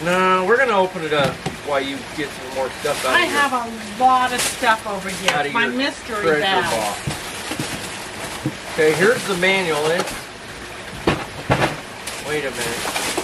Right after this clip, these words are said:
Speaker 1: We've got some serious problems, you guys. We're gonna say this is about no value at all.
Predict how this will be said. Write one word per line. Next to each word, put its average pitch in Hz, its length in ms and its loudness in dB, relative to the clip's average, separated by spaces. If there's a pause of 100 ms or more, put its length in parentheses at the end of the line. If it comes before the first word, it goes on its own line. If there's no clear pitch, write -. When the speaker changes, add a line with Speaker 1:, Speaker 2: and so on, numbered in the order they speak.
(1000)
Speaker 1:
We've 269 320 4
got 208 240 6
some 185 140 -6
serious 214 680 2 (100)
problems, 160 420 4 (200)
you 127 80 -6
guys. 127 300 0 (1300)
We're 190 120 4
gonna 247 160 4
say 214 240 4
this 208 280 0
is 160 160 -2
about 165 480 4 (420)
no 170 220 6
value 151 600 4
at 139 80 -6
all. 143 300 -2